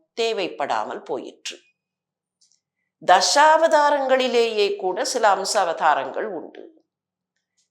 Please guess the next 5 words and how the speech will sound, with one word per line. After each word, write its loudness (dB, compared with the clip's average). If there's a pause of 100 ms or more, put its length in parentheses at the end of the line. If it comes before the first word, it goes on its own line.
(100)
மத்ஸ்ய 0
அவதாரம், -4 (920)
கூர்ம 0
அவதாரம், -4 (960)
வராக 0